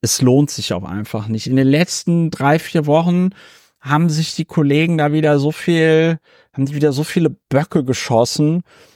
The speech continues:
Ich, ich möchte gar nicht im Detail so sehr drauf eingehen. Wa-, woran ich mich halt noch erinnere, ist diese, diese absurde Haushaltsdebatte und dass wir einen so fantasielosen Bundesfinanzminister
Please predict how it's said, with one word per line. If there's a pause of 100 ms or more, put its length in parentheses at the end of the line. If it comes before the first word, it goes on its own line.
(220)
Ich,
ich
möchte
gar
nicht
im
Detail
so
sehr
drauf
eingehen. (400)
Wa-,
woran
ich
mich
halt
noch
erinnere,
ist
diese,
diese
absurde
Haushaltsdebatte
und
dass
wir
einen
so (520)
fantasielosen (260)
Bundesfinanzminister